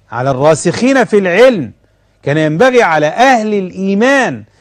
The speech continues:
كان ينبغي على من ادعوا الإيمان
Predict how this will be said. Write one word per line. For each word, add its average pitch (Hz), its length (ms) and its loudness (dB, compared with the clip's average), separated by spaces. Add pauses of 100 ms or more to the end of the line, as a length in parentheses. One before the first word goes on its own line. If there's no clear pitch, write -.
(120)
كان 139 120 -6
ينبغي 147 460 0
على 127 260 0
من 123 140 -6
ادعوا 151 640 0
الإيمان 127 540 -14